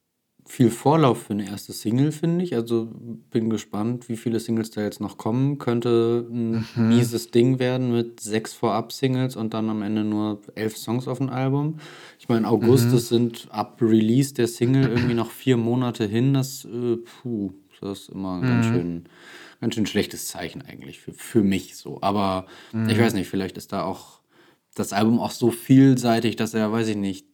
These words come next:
Speaker 1: weiß man schon, wie viele Songs das Album hat?
Speaker 2: Mm, ja, ich glaub, ja, die Tracklist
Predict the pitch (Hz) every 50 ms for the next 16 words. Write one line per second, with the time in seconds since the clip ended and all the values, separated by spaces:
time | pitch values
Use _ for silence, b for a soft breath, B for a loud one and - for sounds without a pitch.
0 | _ - 104 107 110 110 - 151 139 - 143 139 131 135 - 131 127 127 - 135
1 | 135 135 - 113 120 120 135 143 151 151 156 170 175 175 - - _ _ _ _
2 | _ _ _ _ _ _ _ _ _ _ _ _ - B B B B B B B
3 | B B B B B _ _ _ _ _ _ _ _ _ _ _ - 113 113 110
4 | 110 113 113 110 110 110 110 110 107 107 107 107 107 - - 113 101 - 113 107
5 | 107 107 107 - - - 120 120 - 120 113 113 113 - - - - - B